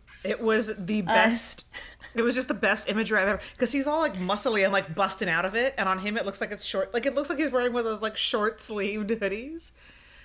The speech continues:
Speaker 1: And I, I just keep looking at the picture and being like, "How did she do that? She's got a gift. She's a writer, you know? She's a writer, I guess." Um, so, uh, yeah.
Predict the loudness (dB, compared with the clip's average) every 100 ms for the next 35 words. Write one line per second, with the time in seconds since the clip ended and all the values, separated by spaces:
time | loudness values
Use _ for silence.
0 | -20 -8 -2 0 0 -2 -4 -6 -12 _
1 | _ _ _ _ -4 -4 -4 -6 -8 -8
2 | -8 -8 -10 -8 -8 -8 -8 -8 -8 -10
3 | -12 -10 -6 -6 -6 -10 -10 -12 -12 -16
4 | -18 -20 -20 _ _ _ _ _ -16 -12
5 | -8 -8 -8 -8 -8 -8 -8 -8 -8 -6
6 | -4 -4 -8 -12 -14 -12 -10 -10 -12 -14
7 | -14 -10 -8 -8 -10 -12 -12 -12 -12 -16
8 | -20 -20 -8 -2 0 0 -2 0 2 2
9 | 0 -2 -4 -16 -20 _ _ _ -20 -12
10 | -12 -6 -2 0 -2 -4 -10 -10 -8 -8